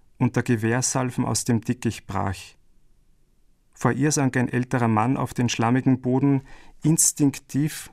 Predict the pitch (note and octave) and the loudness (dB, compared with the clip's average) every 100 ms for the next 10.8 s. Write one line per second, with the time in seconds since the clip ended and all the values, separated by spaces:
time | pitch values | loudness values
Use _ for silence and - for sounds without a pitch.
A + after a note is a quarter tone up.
0 | - - - C3+ - C3 B2+ B2+ A2 - | -20 -4 0 2 0 0 0 0 0 0
1 | A#2+ C3+ D3 D3 - - - - C3 A#2+ | 0 2 0 -2 -10 -20 -6 0 0 2
2 | B2 C#3+ C#3+ C3+ A#2 C3+ C3+ C3 - C3 | 2 2 2 2 0 2 2 0 0 0
3 | B2+ A#2+ A2 A2+ C3+ C#3+ C#3 - - - | 2 2 2 4 4 2 0 -8 -20 -20
4 | - - A2+ B2 C3 - D3 D3 D3+ - | -20 -2 2 2 -2 0 0 0 -6 -20
5 | - _ _ - B2+ B2+ B2 A#2 A#2+ B2+ | -20 _ _ -2 2 4 2 2 2 2
6 | - C3 B2+ A#2+ B2 - - C3+ D3+ D3 | 0 0 -2 -2 -2 -2 -2 0 -2 0
7 | C#3+ D3+ - _ _ _ _ _ _ _ | -2 -4 -8 _ _ _ _ _ _ _
8 | _ _ - C3+ C3+ C#3 G#2 G2+ - _ | _ _ 0 0 0 -2 -4 -4 -8 _
9 | _ _ _ _ _ _ _ _ - B2 | _ _ _ _ _ _ _ _ -2 0
10 | B2 C3 - C3+ - C#3+ D3 D3 | 2 2 0 -2 -2 0 0 -2